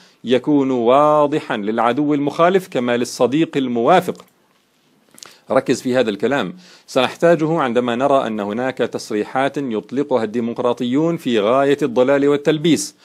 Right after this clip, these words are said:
في أخطر قضايا العبودية والحاكمية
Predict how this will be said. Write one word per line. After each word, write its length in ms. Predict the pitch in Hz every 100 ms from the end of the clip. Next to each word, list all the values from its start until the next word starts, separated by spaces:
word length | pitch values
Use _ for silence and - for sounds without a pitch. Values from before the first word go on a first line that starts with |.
| - - _
في 240 | - 127
أخطر 460 | 175 170 - 120 104
قضايا 460 | 104 101 127 135
العبودية 640 | 117 104 101 101 120 143 131 131
والحاكمية 920 | 127 95 - 107 - 113 120 143 139